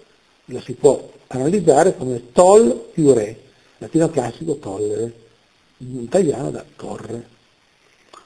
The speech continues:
Vorremmo, il nostro condizionale in plurale, è la forma volere avemo, voleremo, vorremmo. Vorremmo.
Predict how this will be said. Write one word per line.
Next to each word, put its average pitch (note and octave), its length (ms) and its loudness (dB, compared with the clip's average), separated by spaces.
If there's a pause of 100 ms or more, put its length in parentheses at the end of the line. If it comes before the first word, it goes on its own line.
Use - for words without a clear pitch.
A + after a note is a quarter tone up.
Vorremmo, F3+ 1040 6 (360)
il C3 80 -16
nostro B2 240 -8
condizionale A#2+ 920 -6 (320)
in C3 160 -10
plurale, F#3+ 680 4 (280)
è - 80 -8
la D#3+ 120 2
forma C#3+ 360 0
volere F3+ 640 8
avemo, F3+ 540 4 (380)
voleremo, G3 720 6
vorremmo. G#2+ 760 -4 (840)
Vorremmo. G#2 360 -10